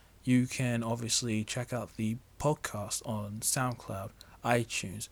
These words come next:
We've recently become attached to that Spotify, and we're on Amazon Music as well. So we're all over the place. We're spreading around.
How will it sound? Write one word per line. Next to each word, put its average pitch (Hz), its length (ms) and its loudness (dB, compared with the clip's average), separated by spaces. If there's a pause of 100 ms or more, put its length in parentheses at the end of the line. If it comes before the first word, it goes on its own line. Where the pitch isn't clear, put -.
(180)
We've 107 200 2
recently 123 440 4
become 113 600 0
attached - 460 0
to 117 80 2
that 104 200 0
Spotify, 104 880 0 (260)
and 110 260 4
we're 110 100 4
on 110 140 4
Amazon 113 420 2
Music 113 300 2
as 101 160 -4
well. 117 160 2
So - 160 2
we're 269 260 4
all 214 280 4
over 165 200 4
the 123 80 0
place. - 380 -4
We're 214 40 -2
spreading 185 500 4
around. 117 460 2